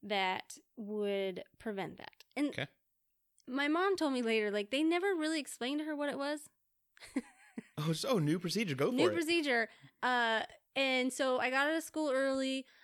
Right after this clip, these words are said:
Speaker 1: went to the orthodontist, and, um, went, you know, in the back.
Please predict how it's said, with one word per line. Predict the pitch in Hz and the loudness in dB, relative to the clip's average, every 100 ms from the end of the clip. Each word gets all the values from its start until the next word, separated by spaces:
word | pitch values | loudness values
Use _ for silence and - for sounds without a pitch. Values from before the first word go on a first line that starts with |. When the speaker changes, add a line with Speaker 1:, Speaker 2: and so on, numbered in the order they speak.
| _ | _
Speaker 1:
went | - 214 226 | -6 -4 -4
to | 285 | -4
the | 294 | -2
orthodontist, | 320 311 254 247 247 247 240 - - - - | 0 -2 -2 -2 0 -2 -4 -8 -18 -14 -2
and, | 254 247 240 233 226 220 - _ | 0 2 2 2 2 -2 -6 _
um, | 233 226 202 190 190 - _ _ _ - | 0 2 2 -2 -6 -12 _ _ _ -6
went, | 247 269 - _ - - | -4 -4 -6 _ -20 -14
you | 247 233 | -4 -2
know, | 208 | 0
in | 202 240 | -2 -2
the | |
back. | 233 220 - | 2 0 0